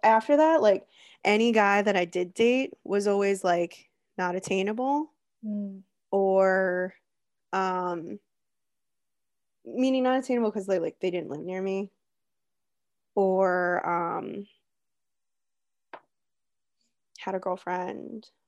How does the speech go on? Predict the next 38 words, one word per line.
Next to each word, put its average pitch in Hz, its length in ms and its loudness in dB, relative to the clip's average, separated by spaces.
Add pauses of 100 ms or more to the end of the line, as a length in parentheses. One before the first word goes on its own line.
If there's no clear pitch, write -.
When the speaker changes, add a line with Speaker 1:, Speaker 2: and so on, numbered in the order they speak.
(120)
Speaker 1:
or, 185 580 -8
you 214 100 -8
know, 196 120 -10
stuff - 260 -10
like 196 140 -8
that. - 280 -8 (380)
Speaker 2:
So 233 200 -4
you 214 200 -4
were 202 120 -4
always, 185 300 -12
like, 196 160 -16
the 190 80 -18
second - 480 -16 (2000)
Speaker 1:
I 226 60 0
think 247 160 0
it - 20 2
was, 240 120 2
a 220 60 0
lot 196 200 4
of 226 80 0
it 247 80 4
was 233 180 0
to 214 80 -6
protect 180 380 -10
myself 190 420 -6 (720)
Speaker 2:
Okay. 202 100 -18 (100)
Speaker 1:
so - 280 -4
that 196 120 2
I 190 140 0
couldn't 175 400 -10
get - 320 -6 (600)
hurt 202 320 -6
again. 190 420 -12 (340)
Speaker 2:
Mm-hmm. 196 240 -14 (440)
Speaker 1:
Yeah, 302 220 4
so - 240 0
now, 254 580 4
um, 220 600 0